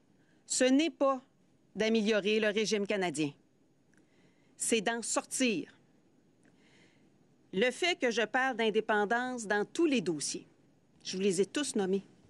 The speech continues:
ça dérange. Ça dérange nos adversaires, les fédéralistes, les canadianistes. Normal. Normal.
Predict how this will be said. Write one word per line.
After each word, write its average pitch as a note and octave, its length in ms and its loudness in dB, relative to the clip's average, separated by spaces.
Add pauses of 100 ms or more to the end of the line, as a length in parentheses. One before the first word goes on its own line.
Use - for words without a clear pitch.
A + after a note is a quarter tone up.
(1500)
ça - 180 2
dérange. C#4+ 560 -2 (2250)
Ça A3+ 160 0
dérange D4 320 2
nos C#4+ 160 2
adversaires, C4+ 400 2
les C#4+ 80 -2
fédéralistes, B3 640 -2 (160)
les G#3 100 0
canadianistes. G#3+ 680 -2 (640)
Normal. E3 300 -2 (1040)
Normal. G#3+ 260 0